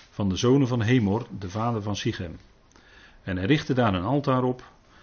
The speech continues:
en hij gaf het de naam, de God van Israël is God. Dus hier zien we dat, eh, verkrijgen van een stukje land. En dat stukje land, daar zou later Jozef ook begraven worden.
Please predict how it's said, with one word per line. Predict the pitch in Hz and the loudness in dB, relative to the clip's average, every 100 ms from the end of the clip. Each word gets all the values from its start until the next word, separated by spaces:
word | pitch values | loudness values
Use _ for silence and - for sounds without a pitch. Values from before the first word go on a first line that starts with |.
| _ - | _ -8
en | 95 | -4
hij | 90 | 0
gaf | 123 120 | 0 0
het | 117 - | -2 -4
de | 95 | -6
naam, | 104 104 104 117 - | -2 0 -2 -4 -10
de | 101 | -12
God | - 127 | -4 -4
van | - 82 | -4 -6
Israël | 131 117 107 104 104 110 - | -6 -4 -4 -4 -6 -10 -8
is | 101 98 - - | -6 -6 -12 -8
God. | - - - - _ _ - - - - - - | -4 -4 -6 -20 _ _ -20 -20 -20 -20 -20 -6
Dus | 107 104 | -2 2
hier | 127 120 | 4 4
zien | 123 | 4
we | 123 | 4
dat, | 110 101 - | 2 -2 -2
eh, | 101 92 90 87 | 0 0 -2 -8
verkrijgen | - - 107 131 143 117 101 | -10 -8 -2 2 4 4 0
van | 107 | -2
een | 92 | -2
stukje | - 120 - 90 | 0 -2 -2 -4
land. | 90 135 190 - - _ - - - - - - - | 0 0 0 -4 -16 _ -20 -20 -20 -20 -20 -20 -4
En | 110 113 107 | 2 2 2
dat | 104 | 0
stukje | - 107 95 | 0 -2 0
land, | 104 120 107 - _ _ | 0 0 -2 -8 _ _
daar | - 107 110 | -6 -2 0
zou | 104 98 101 | 0 0 2
later | 101 101 98 95 - | 2 2 0 -4 -4
Jozef | 98 92 127 143 139 131 - - | -6 2 4 4 2 -2 -6 -14
ook | - 107 110 - | -4 -2 -2 -8
begraven | 98 87 90 110 110 98 | -12 -8 -2 0 0 0
worden. | 92 87 78 | -2 -2 -6